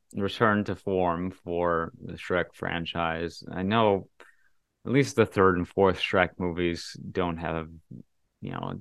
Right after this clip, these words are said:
a, a stellar reputation, and I don't think the original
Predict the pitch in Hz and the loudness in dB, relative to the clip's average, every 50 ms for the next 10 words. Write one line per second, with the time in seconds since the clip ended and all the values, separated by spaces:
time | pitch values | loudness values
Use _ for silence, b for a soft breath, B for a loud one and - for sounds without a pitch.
0 | 110 - - 92 - - _ _ _ _ _ _ - - - 104 95 95 92 95 | -12 -10 -10 -10 -10 -12 _ _ _ _ _ _ -4 0 4 4 6 6 6 4
1 | 95 92 - 98 - - 101 98 92 - - 95 92 92 95 95 92 95 87 85 | 4 2 0 -2 0 2 4 4 4 2 -2 -2 -2 0 0 -2 -2 -4 -6 -8
2 | - - 76 85 98 98 95 90 95 107 110 101 92 - 92 80 85 90 90 87 | -8 -8 -6 -4 -4 -2 0 2 4 4 4 4 2 0 -2 -2 0 2 2 2
3 | 85 85 87 82 - 92 85 - | 2 0 -2 -2 -2 -4 -4 -6